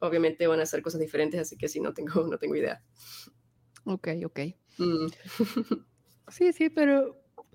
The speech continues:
Speaker 2: ay, perdón, estoy cansada, tengo covid. <laughs>
Speaker 1: Ay, sí, ¿verdad? Estás enferma.
Speaker 2: Estoy enferma. No se me nota porque realmente me siento muy bien.
Speaker 1: Mm.
Speaker 2: Pero, pero sí, el cansancio sí, sí es algo que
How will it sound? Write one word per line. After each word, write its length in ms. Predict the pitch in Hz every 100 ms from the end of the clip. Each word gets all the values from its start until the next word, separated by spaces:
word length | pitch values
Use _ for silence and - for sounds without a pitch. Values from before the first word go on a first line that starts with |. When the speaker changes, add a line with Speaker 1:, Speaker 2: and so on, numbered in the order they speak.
| _ -
Speaker 2:
ay, 140 | 247
perdón, 420 | 240 220 208 208 -
estoy 300 | 254 - 277
cansada, 560 | 277 226 - 226 226 233
tengo 320 | 233 202 226
covid. 300 | 226 214 208
<laughs> 960 | 269 - 240 302 - 302 - 427 403 220
Speaker 1:
Ay, 160 | 381
sí, 260 | 240 440 254
¿verdad? 560 | 254 240 208 220 247 226
Estás 240 | 220 214
enferma. 640 | 247 220 226 220 233 226 262 _ -
Speaker 2:
Estoy 360 | 214 - 220 233
enferma. 600 | 277 233 226 262 240 196
No 200 | 226 285
se 140 | 480
me 160 | 269 214
nota 240 | 220 180
porque 340 | - - 180
realmente 460 | 175 180 190 202 240
me 100 | 220
siento 300 | - 175 170
muy 160 | 165 160
bien. 180 | 233 - - - -
Speaker 1:
Mm. 300 | 381 - 165 - - - _ _ -
Speaker 2:
Pero, 800 | 160 156 156 156 156 151 156 - - 202
pero 240 | 170 156
sí, 240 | 156 165 160
el 160 | 165
cansancio 560 | 165 156 160 147 139 143
sí, 300 | - 160 -
sí 100 | -
es 140 | -
algo 200 | - -
que 220 | - -